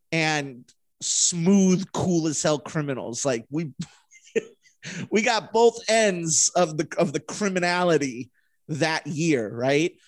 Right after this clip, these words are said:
Funny thing is that Soderbergh, our next episode is gonna be on Soderbergh's newest heist movie, No Sudden Move, which is coming out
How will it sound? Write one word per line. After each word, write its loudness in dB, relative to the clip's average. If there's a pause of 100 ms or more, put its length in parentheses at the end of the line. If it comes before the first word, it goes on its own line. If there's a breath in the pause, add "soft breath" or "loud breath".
(160 soft breath)
Funny 0
thing -2
is -4
that -2
Soderbergh, 0 (1400)
our -4
next -4
episode -2 (340)
is -6
gonna -4
be 0
on -2
Soderbergh's 2
newest -2
heist -2
movie, 0 (400 soft breath)
No 4
Sudden 2
Move, 2 (320)
which 0
is -2 (220)
coming 0
out 0